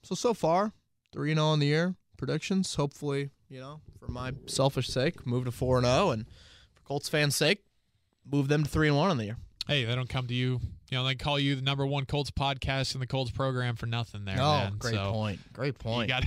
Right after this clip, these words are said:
Speaker 2: got, <laughs> you're
Speaker 1: Yeah.
Speaker 2: proving it week in and week out with
Speaker 1: Forgot
Speaker 2: that.
Speaker 1: about that game day ad. Thank you for making that.
Speaker 2: Uh-huh. All right. Uh, so rest of the week, what can we expect in terms of preview and everything leading up to, uh, week four?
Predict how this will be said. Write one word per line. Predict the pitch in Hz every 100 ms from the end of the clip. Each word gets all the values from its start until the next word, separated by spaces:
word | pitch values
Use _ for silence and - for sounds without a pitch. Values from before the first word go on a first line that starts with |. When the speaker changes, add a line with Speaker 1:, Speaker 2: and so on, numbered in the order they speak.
| - -
Speaker 2:
got, | 185
<laughs> | 170
you're | 147 151
Speaker 1:
Yeah. | 123 170
Speaker 2:
proving | 151
it | 139
week | 131 139 139
in | 135
and | 127
week | 127 120
out | 123
with | 135
Speaker 1:
Forgot | 127 143
Speaker 2:
that. |
Speaker 1:
about | 147 123
that | 117
game | 117 120
day | 113 110
ad. | 110 117 110
Thank | 123 135
you | 117
for | 110
making | 110 123
that. | 104 104
Speaker 2:
Uh-huh. | 139 139 147 160 -
All | 147
right. | 139 127 -
Uh, | 143 139 135
so | 127 143
rest | 131 151 147
of | 156
the | 139
week, | 135 123
what | 135
can | - 131
we | 123
expect | - 135 131 -
in |
terms | 120 123 117
of | 117 110 -
preview | - 160 156 139 139 139 139 135 127
and | 113 117
everything | 117 117 117
leading | 120 117
up | 113 107
to, | - 117 113 107
uh, | 107
week | 110 107
four? | - 107